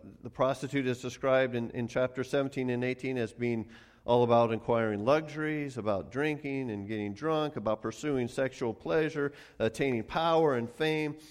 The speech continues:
And so she's all about herself, okay, Rome, the culture, and, and she wants to entice John's readers to think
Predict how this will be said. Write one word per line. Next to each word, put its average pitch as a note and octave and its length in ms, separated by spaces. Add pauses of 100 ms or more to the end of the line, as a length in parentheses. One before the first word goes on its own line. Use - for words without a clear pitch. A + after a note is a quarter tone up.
(200)
And C3 120
so C3+ 300
she's C#3 300
all E3+ 220
about F#3+ 280
herself, D#3 800 (760)
okay, B2 340 (140)
Rome, A#2 440
the A#2+ 60
culture, C3 480
and, C3 260
and B2 160
she B2+ 140
wants C3+ 300
to D#3 140
entice C3+ 520
John's B2 340
readers C#3 400
to A#2 100
think A#2 240